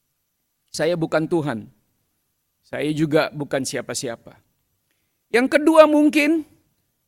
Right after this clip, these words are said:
mister Charles tidak percaya karena dia sendiri tidak yakin dengan dia punya kemampuan.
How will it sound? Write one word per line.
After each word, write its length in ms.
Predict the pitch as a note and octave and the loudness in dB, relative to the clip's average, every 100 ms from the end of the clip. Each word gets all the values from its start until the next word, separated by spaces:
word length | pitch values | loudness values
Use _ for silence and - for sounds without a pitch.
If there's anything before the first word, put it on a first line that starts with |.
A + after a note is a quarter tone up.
| _ | _
mister 320 | _ E3 G3 G3 | _ -6 -6 -2
Charles 320 | A#3 B3+ C4+ | 2 2 0
tidak 240 | C4+ A3 | 0 0
percaya 640 | E3+ A#3+ B3 G#3 A3+ C#4 C#4+ _ _ _ _ _ _ _ A3 | 0 -2 0 0 -2 -4 -8 _ _ _ _ _ _ _ -4
karena 320 | A#3 D4 E4 | -2 2 0
dia 480 | C4+ C4+ D#4 E4 - | 2 4 4 4 2
sendiri 400 | D4+ C4+ D#4+ F#4 | -2 0 0 0
tidak 240 | D#4 A3+ | 4 6
yakin 400 | A#3 B3 C#4 B3+ | 6 2 0 2
dengan 240 | A3+ A3+ | 2 2
dia 160 | A3 G#3+ | 2 2
punya 160 | A#3+ G#3+ | 2 0
kemampuan. 720 | A3 G3+ G3 G3 D#3+ A#2+ | 0 0 2 2 2 0